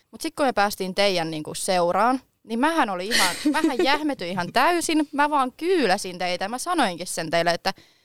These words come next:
Speaker 1: mä oon nyt oikeesti hiljaa. Et mä vaan kyylään ja katon, minkälaisia te ootte. Et miten, miten mä uskallan olla äänessä vielä. Että
Speaker 2: Näinpä.
Speaker 1: ja kun ajattelee, että on hirveän sosiaalinen, mut sitten tuleekin toi tilanne, että ei tunne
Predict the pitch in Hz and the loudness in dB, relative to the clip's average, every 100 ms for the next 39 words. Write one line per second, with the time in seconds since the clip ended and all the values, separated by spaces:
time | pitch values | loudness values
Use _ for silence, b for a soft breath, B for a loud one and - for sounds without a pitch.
0 | b - 320 220 254 233 214 180 - 214 | b -4 0 0 -2 -4 -4 -6 -12 -10
1 | 208 170 185 277 190 202 254 262 240 208 | -10 -8 -4 0 0 0 -2 2 2 2
2 | 196 208 196 175 175 170 156 175 160 156 | 2 0 0 -2 -2 0 0 0 -2 -2
3 | 160 160 - - 170 202 214 202 - 233 | -2 -2 -2 -8 -8 -2 -2 -2 -6 -6
4 | 262 196 196 - 175 170 170 202 165 170 | -4 -2 -2 0 2 2 2 2 -2 -6
5 | 180 160 160 156 160 - 190 b - 190 | -10 -6 -4 -4 -4 -8 -12 b -2 2
6 | 185 185 190 - - 294 339 - - 240 | 2 2 -2 -4 -14 -14 -16 0 2 2
7 | - 185 185 202 226 196 196 208 202 170 | 0 -2 -2 -2 0 0 0 0 0 -4
8 | 170 220 302 - - 247 202 170 - 180 | -4 -6 -10 -10 -8 0 0 0 -2 -4
9 | 190 190 170 180 202 196 202 185 | -2 -2 -2 -4 -4 -4 -4 -6